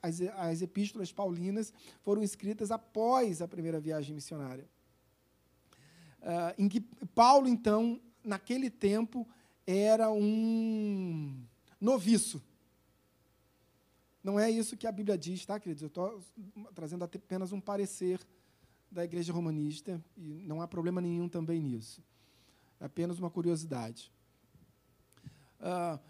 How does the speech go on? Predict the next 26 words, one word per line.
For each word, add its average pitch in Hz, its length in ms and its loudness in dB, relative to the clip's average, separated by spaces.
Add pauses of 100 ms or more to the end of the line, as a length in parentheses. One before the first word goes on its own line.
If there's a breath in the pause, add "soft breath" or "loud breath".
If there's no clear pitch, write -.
(140)
então, 277 300 6
essa 269 200 0
comitiva 302 520 2
que 294 100 -4
foi 277 140 0
formada 196 500 0
por 196 180 -4
Paulo 254 640 10
e 175 80 6
por 175 220 -2
Barnabé, 185 480 2
pelos 208 200 -2
apóstolos 175 520 -6
Paulo 220 420 6
e 175 60 6
Barnabé, 185 640 0 (880 soft breath)
levaram 277 360 6
também 247 400 4 (140)
outros 330 520 8
membros 254 600 6
da 190 180 2
igreja 170 400 2
de 180 100 -2
Anti-, 196 500 -4
de 196 200 -14
Antioquia 185 720 -2